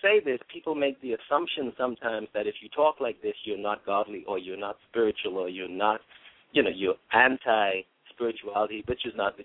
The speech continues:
truth. I just tend to be anti-Eurocentric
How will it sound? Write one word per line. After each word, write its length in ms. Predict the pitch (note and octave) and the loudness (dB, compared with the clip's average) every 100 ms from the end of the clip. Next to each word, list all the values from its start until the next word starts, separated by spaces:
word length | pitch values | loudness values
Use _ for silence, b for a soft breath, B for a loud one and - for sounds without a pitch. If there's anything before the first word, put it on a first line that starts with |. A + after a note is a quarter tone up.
| - | -2
truth. 220 | F3+ B2+ - - _ _ _ _ - | -2 -2 -6 -20 _ _ _ _ 4
I 120 | A#2+ | 4
just 240 | A#2+ B2+ - _ - | 4 -2 -4 _ 2
tend 240 | B2+ A#2+ - | 2 2 -4
to 60 | |
be 240 | A2+ A2+ G#2 - | -8 -8 -6 2
anti-Eurocentric 1700 | A2+ A#2+ B2 A2+ G#2+ G#2+ - _ A2+ A#2 B2 - D3+ F3 - A#2+ | 4 4 2 2 2 -2 -10 _ -2 0 0 0 4 4 4 -2